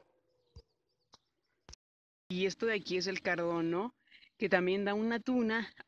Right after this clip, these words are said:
que hasta el momento sé y he estado checando, no es comestible o no tiene un buen sabor,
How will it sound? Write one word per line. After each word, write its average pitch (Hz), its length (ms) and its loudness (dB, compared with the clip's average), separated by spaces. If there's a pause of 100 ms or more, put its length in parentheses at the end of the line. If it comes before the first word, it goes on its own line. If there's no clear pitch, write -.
que 190 80 -4
hasta 185 160 -4
el 185 40 0
momento 185 800 0
sé 196 500 0
y 165 440 0
he 165 160 -2
estado 190 280 -4
checando, 190 440 -2
no 175 220 -2
es 180 100 -6
comestible 185 760 -2
o 156 240 -4
no 165 220 -2
tiene 175 180 -4
un 170 100 -4
buen 175 140 -2
sabor, 226 440 -4